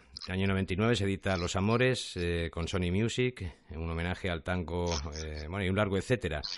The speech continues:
Eh, casi mejor que nos, que nos lo cuente ella.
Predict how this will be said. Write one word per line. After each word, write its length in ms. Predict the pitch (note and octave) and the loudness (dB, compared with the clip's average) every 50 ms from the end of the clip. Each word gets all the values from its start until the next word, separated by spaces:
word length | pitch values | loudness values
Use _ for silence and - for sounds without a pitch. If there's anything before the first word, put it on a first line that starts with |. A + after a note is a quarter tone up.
| - - - - - - | -12 -14 -20 -18 -14 -10
Eh, 720 | E2 F2+ F2+ F2 E2+ E2+ E2+ E2+ D#2+ - A1+ A#1+ C2 - | -6 -4 -2 -2 -2 -2 -2 -4 -6 -8 -10 -14 -12 -8
casi 220 | - G#2+ G#2 - A2 | -4 -2 0 2 4
mejor 320 | G#2+ G#2 - A#2 A2+ G#2 | 4 4 4 2 0 0
que 100 | - A2 | 2 2
nos, 220 | G#2 G2+ F#2+ - - - - - | 2 2 0 -2 -4 -10 -12 -6
que 80 | - F#2 | -4 -2
nos 160 | F#2 F2 - | -2 -2 -2
lo 100 | F#2+ E2+ | -2 -2
cuente 300 | E2+ G#2 G#2 - - G2+ | 0 0 0 2 2 2
ella. 320 | G#2 G#2 A2+ A#2 A#2+ B2 | 2 4 2 2 0 -2